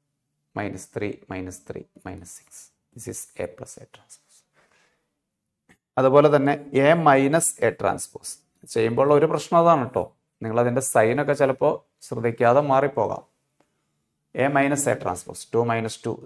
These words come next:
zero, minus one, minus one, zero, four minus, minus four mi-, minus four minus one, that is minus five,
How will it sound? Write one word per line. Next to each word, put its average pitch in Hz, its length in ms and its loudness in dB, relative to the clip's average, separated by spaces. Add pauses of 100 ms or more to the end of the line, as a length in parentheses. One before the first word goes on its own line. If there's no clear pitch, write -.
zero, 92 600 -4
minus 101 380 -8
one, 113 160 -4
minus 95 320 -8
one, 98 140 -12
zero, 90 520 -6 (1600)
four 123 560 0
minus, 107 500 -8
minus 101 500 -10 (480)
four 117 220 0
mi-, 113 220 -2
minus 110 340 -6
four 131 240 0
minus 113 420 -6
one, - 120 -14 (200)
that 101 160 -16
is - 360 -10
minus 90 440 -14
five, 139 280 0